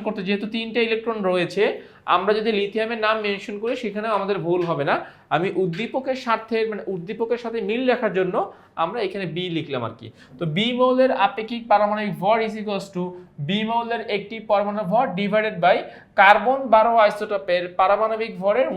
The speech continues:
one by twelve অংশ, কার্বন বারো আইসোটোপের পারমাণবিক ভরের one by twelve অংশ।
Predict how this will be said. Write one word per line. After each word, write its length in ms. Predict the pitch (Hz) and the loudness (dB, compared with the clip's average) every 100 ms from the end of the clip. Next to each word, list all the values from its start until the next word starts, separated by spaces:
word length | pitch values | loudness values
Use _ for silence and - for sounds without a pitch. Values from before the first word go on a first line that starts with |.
| 185 | 0
one 120 | 185 180 | 2 2
by 100 | 180 180 | 0 0
twelve 260 | 170 160 151 | -4 -4 -6
অংশ, 140 | 151 156 185 | -6 0 4
কার্বন 300 | 190 196 214 | 4 0 -2
বারো 160 | 196 196 196 | 0 2 0
আইসোটোপের 500 | 196 202 214 233 339 - - - - | -2 -6 -2 0 0 -2 -16 0 6
পারমাণবিক 500 | 190 190 202 208 202 | 6 6 2 0 0
ভরের 200 | 175 233 226 185 | 2 2 4 2
one 100 | 180 | 4
by 100 | 180 180 | 2 4
twelve 240 | 175 151 | 2 2
অংশ। 140 | 135 | -2